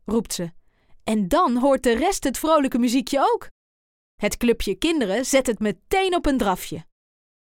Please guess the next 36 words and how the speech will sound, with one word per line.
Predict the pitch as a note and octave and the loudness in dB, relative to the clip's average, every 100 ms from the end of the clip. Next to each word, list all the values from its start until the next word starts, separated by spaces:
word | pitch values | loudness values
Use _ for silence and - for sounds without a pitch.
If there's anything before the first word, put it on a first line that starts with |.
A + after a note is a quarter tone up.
| _ | _
Uit | - G#3 G3+ _ | -2 -2 -2 _
alle | - F#4 G4 G4 | 2 4 4 2
straten | F#4 - D4 D4+ F4 F#4 F4 | 0 -2 0 2 2 2 0
en | G#3 F3+ | -2 -4
steegjes | - D4+ D#4+ D4+ D#4+ D#4+ - | -2 -2 0 -2 -2 -4 0
komen | B3 A3 | 0 2
nog | G3+ - | -2 -4
veel | - F4 G4 F4+ | -4 -2 0 2
meer | C4 C#4+ F4 D4 | 0 0 2 2
jongens | A#3 A3+ G#3 | 2 0 0
en | G#3 | 0
meisjes | G3 F#3 - G3+ | 2 0 -2 -4
tevoorschijn. | - G3 G3+ F#3+ - E3 E3 - _ _ _ _ - | -4 -2 -2 -2 -4 -6 -8 -12 _ _ _ _ -6
Ze | B3+ | 0
zijn | A#3 G#3 | 4 2
verkleed | F#3+ - B3+ D4+ C#4+ - - _ _ - | 2 -4 -2 0 -2 -6 -14 _ _ -4
en | A3 | -2
ze | G#3 F#3+ | 0 0
lachen | G#3+ D4+ G4 - F4+ | 2 2 2 0 -2
en | - A#3+ G#3+ | 0 0 0
zingen. | G3+ F#3 E3+ - _ _ _ _ _ _ _ _ | 0 -2 -6 -12 _ _ _ _ _ _ _ _
Alle | - G4 G4+ - | 2 4 4 2
kinderen | D4 E4 E4 D#4+ | 0 0 0 0
volgen | D#4 F4+ D#4 A#3 | 2 0 2 0
gewoon | B3 A#3+ G4 E4 | 0 2 2 2
de | A#3+ | 2
muzieknoten. | G#3 G#3+ D4 E4+ E4 D4+ D4 G#3 - _ _ _ _ | 0 0 -2 -2 -2 -2 -4 -8 -12 _ _ _ _
Net | G#3+ D4+ A4 | 0 2 2
zo | - B3 A3 | 2 2 2
lang | C4 F4+ - - | 2 0 -4 0
totdat | A4 F#4+ F#4 | 2 2 0
ze | - | 0
op | D4 - | 0 -2
het | - | -2
feest | G#3+ F#3+ - - | -2 -2 -4 -6
zijn. | E3+ E3+ E3+ | -4 -6 -8